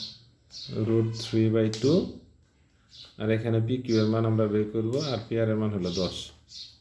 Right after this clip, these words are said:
এটা আমরা যদি একবার এখানে চিন্তা করি, তাহলে এখানে দেখো,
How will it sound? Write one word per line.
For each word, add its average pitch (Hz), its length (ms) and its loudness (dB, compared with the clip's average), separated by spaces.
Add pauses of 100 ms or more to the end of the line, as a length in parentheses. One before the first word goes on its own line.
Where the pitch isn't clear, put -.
(920)
এটা 117 160 2
আমরা 120 140 4
যদি 123 200 6
একবার 127 300 4
এখানে 123 300 0
চিন্তা 123 260 0
করি, 117 400 0 (540)
তাহলে 110 300 4
এখানে 113 260 0
দেখো, 113 260 2